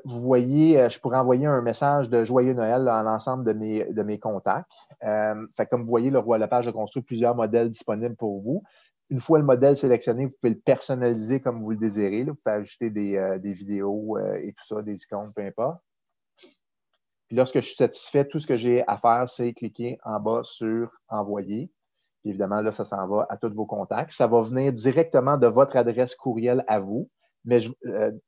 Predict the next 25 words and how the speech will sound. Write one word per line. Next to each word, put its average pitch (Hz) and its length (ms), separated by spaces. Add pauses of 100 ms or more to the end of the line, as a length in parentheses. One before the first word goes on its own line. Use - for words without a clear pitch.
(200)
si - 340
le, 143 160
le, 123 260
le, 117 200
les 117 140
clients 131 360
vous 120 140
répondent 123 840
à, 107 300
à 104 60
ce - 120
courriel-là, 110 540
ça 117 160
va 104 120
aller 110 180
dans 110 160
votre 104 200
courriel 117 680
Gmail 110 400
Roi 104 180
Lepage 107 380
ou 139 100
peu 120 120
importe 110 260
le, 107 100